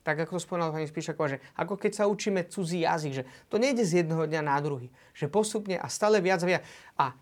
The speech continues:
čo je také zaujímavé, ináč tá analogia s cudzím jazykom je veľmi dobrá. Lebo niekedy, to tak, však to poznáme asi všetci, že niekedy je to také, že človek sa v tom svete niekde nestratí, že vie si vypýtať, eh, aj jesť, aj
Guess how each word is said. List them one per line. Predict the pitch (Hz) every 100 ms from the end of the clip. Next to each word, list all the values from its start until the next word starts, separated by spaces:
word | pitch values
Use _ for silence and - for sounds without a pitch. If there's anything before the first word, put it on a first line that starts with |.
| _
čo | - 233
je | 285
také | 220 196
zaujímavé, | 202 202 190
ináč | 185 -
tá | 185 247
analogia | 262 190 175
s | 208
cudzím | 185 165
jazykom | 165 175 170
je | 160
veľmi | 180 170
dobrá. | 143 123 123 - _ _ _ _ _ _ -
Lebo | 180 175 170 - -
niekedy, | - 185 254 220 240 - -
to | -
tak, | - -
však | - 147
to | -
poznáme | 170 170 160
asi | 139 143
všetci, | - 175 214
že | 170 143 - - -
niekedy | 151 180 156 165 165 151
je |
to | 160
také, | 147 147 139
že |
človek | 135 - 160 156 143
sa | - 135 127
v | - _ _
tom | 147
svete | 127 - 151 139
niekde | 127 123 113
nestratí, | 120 - 190 190 247 247
že | 156 143 131 - -
vie | 147 156
si | 156
vypýtať, | 131 147 151 143 123 - -
eh, | 131 123 -
aj | 127 127
jesť, | 139 180 185 -
aj | 139